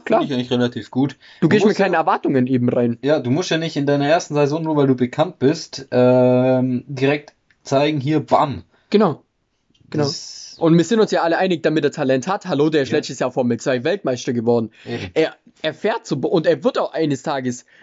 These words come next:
Speaker 1: wenn er weiter so fährt, in einem großen Team irgendwie bei Ferrari anheuern und Weltmeister werden,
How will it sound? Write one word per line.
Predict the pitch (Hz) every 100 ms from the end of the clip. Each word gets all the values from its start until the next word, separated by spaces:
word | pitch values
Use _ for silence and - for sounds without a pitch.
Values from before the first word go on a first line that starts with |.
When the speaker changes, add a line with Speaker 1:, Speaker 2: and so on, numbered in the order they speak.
| -
Speaker 1:
wenn | 151
er | 151
weiter | 147 143 135
so | 147 -
fährt, | 147 135 127 _
in | 175 151
einem | 139
großen | 156 156 147
Team | - 156 147
irgendwie | 156 147 139
bei | 135 131
Ferrari | 151 139 139 139
anheuern | 135 139 135 131
und | 123
Weltmeister | 147 143 123 139
werden, | 123 123 127 139